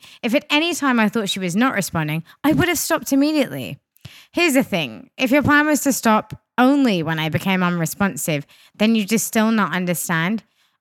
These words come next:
And you didn't even stop when I was unconscious anyway. Somebody else stopped you. Two guys on bikes noticed I wasn't moving in the dark behind a dumpster and had to tackle you until the police came. So how did you not notice I was unresponsive while you were on top of me?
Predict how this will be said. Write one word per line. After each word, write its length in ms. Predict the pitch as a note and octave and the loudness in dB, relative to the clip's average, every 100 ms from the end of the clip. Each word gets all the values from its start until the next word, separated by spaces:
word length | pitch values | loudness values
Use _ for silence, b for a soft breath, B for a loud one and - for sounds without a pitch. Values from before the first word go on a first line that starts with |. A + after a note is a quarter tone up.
| - | 0
And 120 | A#3+ | 2
you 80 | A#3+ | 4
didn't 240 | C4 C4+ | 4 4
even 200 | B3+ A3+ | 4 2
stop 200 | G3 G3+ | 0 0
when 100 | E3+ F3 | 0 0
I 60 | |
was 180 | E3+ E3 | 0 0
unconscious 520 | F3 D#3+ F3 D3+ D#3+ | -2 0 -4 -4 -4
anyway. 520 | F3+ F3+ D#3+ G#2 C#2+ C3+ | -2 -2 -2 -4 -8 -10
Somebody 440 | - G#3 G3 F#3 | -2 0 2 4
else 200 | F3+ E3+ | 4 2
stopped 380 | - E3 - - | -2 -6 -6 -10
you. 200 | D3+ D3 b b b b - | -10 -12 b b b b 0
Two 220 | A#3+ B3 | 4 4
guys 280 | A3+ G#3+ G3 | 4 2 2
on 240 | F#3+ F#3 | 0 0
bikes 420 | F3 E3 - - | 0 0 -2 -4
noticed 480 | F#3 F#3 F3+ G3+ - | 0 2 0 -2 -2
I 80 | F#3 | 0
wasn't 340 | F3 E3 D#3+ D#3 | 2 0 -2 -2
moving 400 | D#3+ D3 D#3+ D#3 _ | -4 -4 -6 -8 _
in 140 | G3+ G#3 | -2 0
the 80 | G#3 | 0
dark 480 | F3 D#3 D3+ - | 2 2 0 -4
behind 380 | - D#3+ F3+ F3+ | -6 -2 0 0
a 40 | E3+ | 0
dumpster 540 | F#3 F3+ D#3 E3+ D#3+ - _ - | -2 -2 -4 -4 -4 -6 _ -4
and 140 | G3+ | -2
had 160 | E3 D#3+ | -2 -2
to 100 | G3 | -2
tackle 380 | - F3+ - F#3 | 0 -2 -2 -4
you 140 | D#3+ | -4
until 240 | D#3 D3+ D#3+ | -4 -6 -8
the 80 | |
police 320 | D#3+ E3 D#3+ - | -6 -6 -6 -6
came. 320 | D3+ A2 D3 b b | -8 -8 -12 b b
So 140 | - F#3+ | -4 -2
how 180 | F3 F#3+ | 0 0
did 160 | F#3 | 0
you 120 | F3+ | 0
not 180 | F3+ D3 | 0 -2
notice 360 | E3+ E3+ - D#3+ | -2 -4 -4 -4
I 100 | D#3+ | -2
was 160 | D#3+ | -2
unresponsive 680 | D#3 D#3 D#3+ - D#3+ - D3+ | -4 -4 -6 -6 -6 -6 -6
while 140 | D#3 D#3 | -4 -4
you 120 | D#3+ | -4
were 60 | C#3+ | -6
on 120 | C#3 | -8
top 240 | C#3+ D3 | -8 -10
of 160 | D3 C3+ | -10 -16
me? 220 | A2+ D#2 | -18 -20